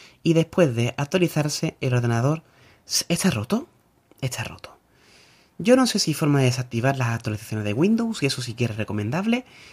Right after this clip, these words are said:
Yo lo que sé es que ya va, va, va más de una vez que hemos tenido que restaurar un ordenador perdiendo todos los datos porque al señorito Windows se le ha ocurrido machacar actualizaciones o a saber lo que hace, que se ha perdido todo, todo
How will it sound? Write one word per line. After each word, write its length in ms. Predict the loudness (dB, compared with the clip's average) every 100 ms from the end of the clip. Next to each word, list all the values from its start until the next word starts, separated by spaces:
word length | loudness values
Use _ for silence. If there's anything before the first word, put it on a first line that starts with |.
| -18 -4
Yo 200 | 2 4
lo 100 | 2
que 80 | 0
sé 240 | -2 -2
es 140 | -2 -2
que 140 | -2
ya 120 | -2
va, 100 | -2
va, 580 | -2 -4 -4 -2 -4 -2
va 220 | -2 -2 -2 -2
más 180 | -2 0
de 60 |
una 100 | 0
vez 200 | 2 0 -4 -20 -20 -12 0
que 80 |
hemos 160 | 0 2
tenido 260 | 2 0 0
que 80 |
restaurar 480 | 0 -2 -2 0 2
un 120 | 2
ordenador 500 | 2 0 0 0 -2 -6 _ _ _ _ _ _ 2
perdiendo 360 | 4 6 4
todos 200 | 4 4
los 100 | 4
datos 300 | 4 2 0 -4 -4
porque 260 | -2 0
al 80 | -2
señorito 400 | 0 0 0 0
Windows 480 | 2 2 4 2 0
se 120 | 0
le 60 | 0
ha 60 |
ocurrido 540 | 0 0 0 0 -2 -6 _
machacar 480 | -2 -2 -4 -4 -2
actualizaciones 640 | 0 -2 -4 -4 -2 0 0
o 160 | -4 -6
a 100 | -6
saber 360 | -2 -2 -2 -4 _ _
lo 200 | -4 -2
que 120 | 0 -2
hace, 340 | -2 -4 -6 _ -20 -20 -20 -20 _ -4
que 140 | 0
se 160 | 2 2
ha 80 | 2
perdido 380 | 0 2 0
todo, 460 | 2 2 2 -2 -4 -12 -20 _ 2
todo 340 | 2 2